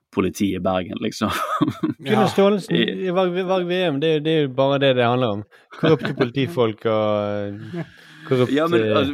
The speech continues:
Speaker 1: vir-, men
Speaker 3: Kan,
Speaker 1: liksom, lag en,
Speaker 3: eh, vi,
Speaker 1: lag
Speaker 3: vi
Speaker 1: en
Speaker 3: kan
Speaker 1: T V-serie, lag en T V-serie da, liksom, som er sånn du føler at, oi, dere har gjort hjemmeleksen, dette er reelle saker som du bare ser på, liksom.
Speaker 2: Mm,
Speaker 1: For jeg
Speaker 2: ja, ja.
Speaker 1: trenger at noen som er smartere enn meg tar og fordøyer alle, alle de nyhetsartiklene som har kommet gjennom årene,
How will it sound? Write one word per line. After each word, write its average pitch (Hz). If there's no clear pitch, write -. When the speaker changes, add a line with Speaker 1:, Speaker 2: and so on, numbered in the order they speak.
Speaker 1:
vir-, 156
men 151
Speaker 3:
Kan, 180
Speaker 1:
liksom, 175
lag 160
en, -
Speaker 3:
eh, 160
vi, 165
Speaker 1:
lag 160
Speaker 3:
vi 156
Speaker 1:
en 156
Speaker 3:
kan 170
Speaker 1:
T 139
V-serie, 151
lag 156
en 151
T 147
V-serie 135
da, 131
liksom, 131
som 127
er 120
sånn 117
du 107
føler 117
at, 98
oi, 123
dere 117
har 156
gjort 104
hjemmeleksen, 117
dette 107
er 127
reelle 117
saker 110
som 110
du 98
bare 104
ser 113
på, 107
liksom. 92
Speaker 2:
Mm, 98
Speaker 1:
For 135
jeg -
Speaker 2:
ja, 110
ja. 101
Speaker 1:
trenger 139
at -
noen 113
som 127
er 117
smartere 117
enn 110
meg 110
tar 135
og 113
fordøyer 117
alle, 117
alle 127
de 120
nyhetsartiklene 113
som 104
har 107
kommet 110
gjennom 101
årene, 98